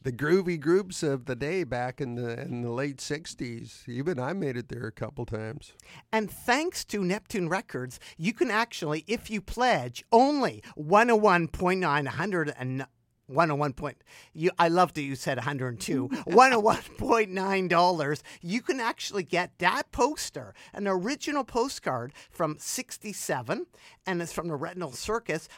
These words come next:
Speaker 2: plus you get two tickets to Thor gigs, Thor gigs, original body rock Thor gigs that happened in nineteen seventy-four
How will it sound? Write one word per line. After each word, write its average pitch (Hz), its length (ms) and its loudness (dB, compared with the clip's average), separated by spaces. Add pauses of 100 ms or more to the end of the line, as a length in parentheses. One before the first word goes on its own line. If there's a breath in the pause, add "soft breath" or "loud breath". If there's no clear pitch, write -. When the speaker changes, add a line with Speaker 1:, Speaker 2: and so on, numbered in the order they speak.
Speaker 2:
plus - 480 -2
you 214 80 -4
get 175 240 0 (240 soft breath)
two 320 320 0
tickets - 580 -4
to 233 160 -6
Thor 311 560 2
gigs, 110 540 -6 (180 loud breath)
Thor 330 800 2
gigs, 156 420 2
original 226 760 0
body 214 460 2
rock 151 500 0
Thor 214 580 4 (180)
gigs 120 420 -8 (240 loud breath)
that 156 160 -2
happened 156 340 -2
in 131 140 -4
nineteen 240 420 -6
seventy-four 170 720 -2